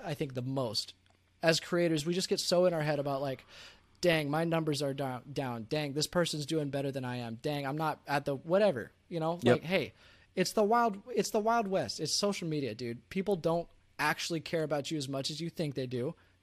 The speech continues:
Speaker 1: Get over yourself and make better videos. It just, it just, that's, just relax and find the, what I'm saying by that <laughs> is, like, find the, the main thing that you're after. Is it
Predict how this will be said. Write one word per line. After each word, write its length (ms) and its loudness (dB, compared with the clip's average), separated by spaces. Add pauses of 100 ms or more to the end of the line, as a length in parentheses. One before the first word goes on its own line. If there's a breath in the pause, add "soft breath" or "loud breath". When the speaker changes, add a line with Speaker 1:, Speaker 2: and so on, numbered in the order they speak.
(100)
Speaker 1:
Get 160 6
over 200 4
yourself 540 -2
and 220 -4
make 260 -2
better 440 -2 (100)
videos. 400 0 (800 soft breath)
It 80 0
just, 400 2
it 140 -6
just, 240 2
that's, 260 2 (100)
just 220 -2
relax 400 4
and 120 -2
find 280 -2
the, 160 0 (460 loud breath)
what 120 -2
I'm 60 0
saying 300 2
by 120 0
that 180 -2
<laughs> 60 -2
is, 120 -2
like, 160 -4
find 380 -4
the, 100 0 (640 soft breath)
the 120 -4
main 480 -2 (280)
thing 360 -2
that 120 -2
you're 160 -4
after. 460 -8 (280)
Is 160 0
it 180 -2